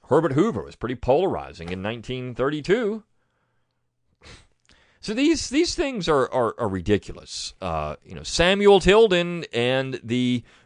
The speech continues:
Rutherford B Hayes election, eighteen seventy-six, pretty polarizing, almost went to war again. It's pretty polarizing. Hayes was a pretty polarizing candidate, pretty polarizing president.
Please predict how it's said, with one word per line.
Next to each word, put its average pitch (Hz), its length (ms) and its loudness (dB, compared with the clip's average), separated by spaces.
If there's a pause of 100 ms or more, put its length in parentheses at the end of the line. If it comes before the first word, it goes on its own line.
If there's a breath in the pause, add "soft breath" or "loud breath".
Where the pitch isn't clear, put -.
Rutherford 151 460 4
B 160 160 0
Hayes 160 300 4
election, 135 600 0
eighteen 123 280 -8
seventy-six, 147 560 -4
pretty 202 160 2
polarizing, 131 580 4
almost 156 240 -2
went 151 160 -4
to 139 60 -4
war 143 260 4
again. 85 200 -4
It's 110 100 -20
pretty 214 180 -2
polarizing. 127 600 2
Hayes 175 280 2
was 170 100 -8
a 170 60 -4
pretty 196 180 -2
polarizing 180 640 0
candidate, 175 400 -2 (880)
pretty 123 140 -10
polarizing 135 520 0
president. 120 440 -4